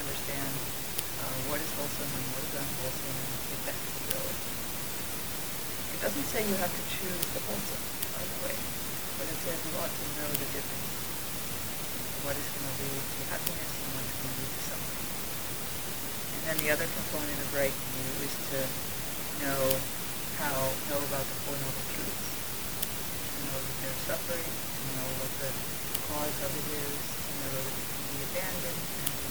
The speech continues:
know that there's a path to abandonment. And I would argue that this is basically a description of how suffering works, right? There's suffering, we know what causes it, we know what ends it, we know how to get there. That's the mechanism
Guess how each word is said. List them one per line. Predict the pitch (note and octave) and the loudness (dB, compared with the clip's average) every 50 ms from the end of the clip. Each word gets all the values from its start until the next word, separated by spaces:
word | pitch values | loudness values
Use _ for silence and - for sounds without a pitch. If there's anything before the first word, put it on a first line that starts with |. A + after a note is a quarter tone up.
| C#3 C#3 | 0 0
know | C3+ | 0
that | - - - - - | 0 0 0 0 0
there's | C#3 C3+ - | 0 0 0
a | - - - | -2 -2 -2
path | - - - - - | -2 -2 0 0 -2
to | - - - - C3+ | -2 -2 -2 -2 -2
abandonment. | C3+ - - - - - - - - - - - - - - - - - - - - - - - - - - | 0 0 0 0 0 -2 -2 -2 -2 -2 -2 -2 -2 -2 -2 -2 -2 -2 -2 -2 -2 -2 -2 -2 -2 -2 0
And | D#3+ E3 | 2 4
I | D#3+ E3+ F#3 | 4 6 6
would | F#3+ F3+ D#3+ | 6 6 6
argue | D3+ D3+ D3 C#3+ C#3+ C#3+ D3 D3 C#3+ C#3+ | 6 4 4 2 0 0 0 0 0 0
that | C#3+ D3+ C#3+ | 0 0 0
this | C#3+ D3 D3 | 0 -2 0
is | C#3+ C#3+ - | -2 -2 -2
basically | C#3 D3 C#3+ - - - - - - C#3 | -2 -2 -2 -2 -2 -2 -2 -2 0 -2
a | - - - | -2 -2 -2
description | - - - - - - - - - C#4 | -2 -2 -2 -2 -2 -2 -2 -2 -2 -2
of | - - - | -2 -2 -2
how | - - - - - | -2 -2 -2 0 0
suffering | G#3+ G#3 - F3+ F3 D3+ C#3+ C3 B2 B2 - - - - - - - - - | 0 0 0 0 0 0 0 0 0 0 0 0 0 0 -2 -2 -2 0 0
works, | - - - - - - - - - - - - - - - - - - - - - - - D4 | 0 0 0 0 0 0 0 0 -2 -2 -2 -2 -2 -2 -2 -2 -2 -2 -2 -2 -2 -2 0 0
right? | E3 - - - - - - - - - - | 0 0 0 -2 -2 -2 -2 -2 -2 -2 -2
There's | C#3 C3+ B2 - - | -2 0 0 0 0
suffering, | C3+ C#3+ - C#3+ E3+ G3 | 0 2 2 4 4 6
we | G#3 G#3 G3+ C#3+ C#3 C3 C3 | 6 6 4 4 2 2 2
know | B2 | 2
what | - - - - - | 2 0 0 0 0
causes | - - - - - - - | 0 0 0 0 -2 -2 -2
it, | F#3 F#3 - | -2 0 0
we | - - - | 0 -2 -2
know | - - - | 0 0 0
what | - - - | -2 0 0
ends | - - F#3 - - - F#3+ | 0 0 -2 -2 0 0 0
it, | F3+ E3 - | 0 0 0
we | C3+ C3+ C3+ | -2 -2 -2
know | C3+ C3 C3+ C3 B2 - - - - - - | 0 0 0 0 0 -2 -2 -2 -2 -2 -2
how | - - | -2 0
to | - - - | 0 0 0
get | - F3+ - - - | 0 0 0 0 0
there. | - - - - - - - - - - - - - - - | 0 0 0 0 0 0 0 0 -2 -2 -2 -2 -2 -2 -2
That's | - - - - - - - - - | -2 -2 -2 -2 -2 -2 -2 0 0
the | C#3+ C3+ C3 - - - - - - | 2 2 0 0 -2 -2 -2 0 2
mechanism | F3 G3 G3+ - - - - - - | 2 2 2 0 0 0 0 -2 -2